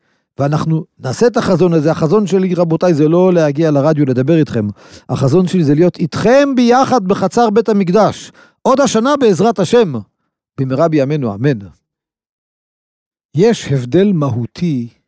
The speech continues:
בין הנבואות של, <laughs> היה, אני לא יודע אם אני מגדיר את זה נכון, היה למעלה ממיליון נביאים בעם ישראל. אני מדבר על הנביאים המרכזיים שניבאו את החורבן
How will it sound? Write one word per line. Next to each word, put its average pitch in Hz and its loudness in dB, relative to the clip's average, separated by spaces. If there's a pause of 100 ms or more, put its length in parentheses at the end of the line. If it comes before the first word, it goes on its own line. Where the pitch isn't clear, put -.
(540)
בין 143 2 (140)
הנבואות 117 -4 (180)
של, 117 -4 (180)
<laughs> - -12
היה, 135 -6
אני 120 -8
לא 120 -6
יודע 131 -6
אם 127 -8
אני 123 -6
מגדיר 117 -6
את 123 -2
זה 120 -6
נכון, 113 -6 (1000)
היה 143 -2
למעלה 139 0
ממיליון 131 0
נביאים 131 -2
בעם 104 -6
ישראל. 92 -14 (680)
אני 131 -8
מדבר 131 -2
על 165 0
הנביאים 131 -2
המרכזיים 135 -2 (720)
שניבאו 127 -2
את 113 -16
החורבן 120 -2